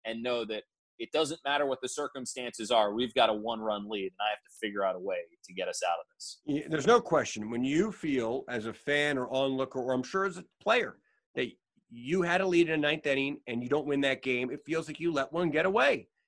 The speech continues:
Speaker 2: And it's probably unfair because, let's face it, I mean, even Zach Britton gave up a few runs in his twenty sixteen season, not many, but he gave up a few.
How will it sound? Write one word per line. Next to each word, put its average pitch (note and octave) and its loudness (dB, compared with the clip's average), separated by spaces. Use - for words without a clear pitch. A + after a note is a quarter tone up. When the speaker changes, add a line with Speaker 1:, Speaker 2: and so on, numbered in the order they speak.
Speaker 2:
And D3+ 2
it's D3 -6
probably F#3+ 4
unfair F3+ 2
because, E3+ 0
let's F3 -4
face G3+ -2
it, G#2 -12
I C3 -2
mean, C#3 -2
even E3+ 2
Zach E3 2
Britton C3+ -2
gave D#3 2
up C3+ -6
a C3 -2
few A3+ 4
runs A2 4
in C3 4
his B2 2
twenty A2+ 0
sixteen A2+ -6
season, A#2 -8
not F3+ 2
many, C3+ 2
but - -8
he D#3+ -6
gave D#3+ 0
up D3+ -14
a C#3 -8
few. C3+ -2